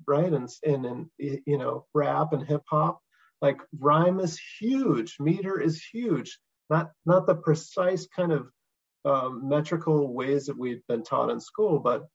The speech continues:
you know, people have looked at, like, the use of triplet, um, rhyme, for example, or triplet, uh, meter. So it's a sort of,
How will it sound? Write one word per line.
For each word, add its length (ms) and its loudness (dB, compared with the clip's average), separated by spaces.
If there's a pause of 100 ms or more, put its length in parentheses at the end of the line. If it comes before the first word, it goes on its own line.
(360)
you 80 0
know, 280 -2
people 280 2
have 100 -4
looked 200 2
at, 160 -2
like, 220 -2
the 80 -8
use 200 -4
of 160 -4
triplet, 540 0 (560)
um, 640 0
rhyme, 520 0
for 140 -6
example, 380 -6
or 160 -2
triplet, 460 0 (140)
uh, 120 -4
meter. 480 2
So 300 -4
it's 220 -12
a 120 -8
sort 260 -10
of, 80 -16